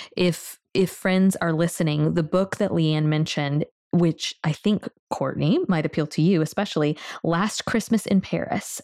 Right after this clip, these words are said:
uh, is the book. And I'm actually gonna recommend it to my mom. <laughs> So thank you, Leanne. <laughs> Um, so l-,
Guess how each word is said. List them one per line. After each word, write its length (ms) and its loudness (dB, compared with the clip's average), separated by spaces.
uh, 360 0
is 200 -2
the 100 -2
book. 340 -4
And 540 2
I'm 140 4
actually 280 0
gonna 120 2
recommend 400 0
it 100 -8
to 80 -12
my 100 -2
mom. 240 2
<laughs> 200 2
So 280 -2
thank 220 0
you, 80 2
Leanne. 420 2
<laughs> 420 -2
Um, 400 0
so 240 2
l-, 240 0